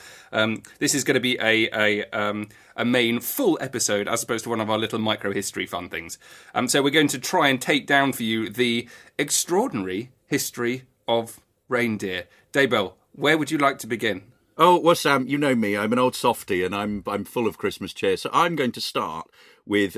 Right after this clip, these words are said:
Speaker 2: the history of Santa Claus reindeer. I'm afraid, though, a spoiler alert, uh, there is also in this, uh, some myth-busting about Father Christmas's reindeer, just in case,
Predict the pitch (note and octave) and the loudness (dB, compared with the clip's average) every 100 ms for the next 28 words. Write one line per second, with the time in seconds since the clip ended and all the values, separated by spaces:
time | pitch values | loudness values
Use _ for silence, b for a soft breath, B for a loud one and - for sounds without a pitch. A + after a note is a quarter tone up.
0 | - A2+ - D3+ - F#2 F2+ F2+ - A#2 | -8 -8 -6 -8 -6 -6 -6 -8 -8 -6
1 | A2 F#2 - E2 D2 C2+ - D#2+ D2+ D2+ | -6 -8 -10 -10 -10 -10 -8 -8 -8 -8
2 | D2+ B B - C3+ - E3 E3+ C#3 B2 | -10 B B -2 0 4 2 4 4 4
3 | A2+ G2 - D3+ C3 A2+ A2+ A2 A2+ F2 | 2 0 -4 0 2 2 2 2 0 -2
4 | - - b b F#2 G2 G2+ G2+ - A2+ | -6 -14 b b -2 2 4 2 0 0
5 | G#2+ A2 A2 B2 B2+ A#2+ - G#2 G#2 - | 2 0 -2 -4 -4 -4 -2 0 0 0
6 | G#2 G2 F2+ E2+ - - F2+ F2+ F2+ - | 0 0 -4 -6 -10 -8 -6 -4 -4 -4
7 | F#2 B B - F#2+ G#2+ A#2+ - - F#2+ | -4 B B -8 2 6 6 2 -4 -4
8 | - - D#2 D2 b b b - F2 F2+ | -2 -4 -6 -8 b b b -12 -4 -4
9 | E2 - - F#2 D#2 - - - E2 D#2 | -4 -8 -8 -6 -6 -8 -10 -10 -12 -8
10 | F2 E2+ D#2+ E2+ D#2 F#2+ - D#2+ F2+ E2 | -6 -6 -4 -6 -6 -8 -8 -10 -6 -6
11 | - | -8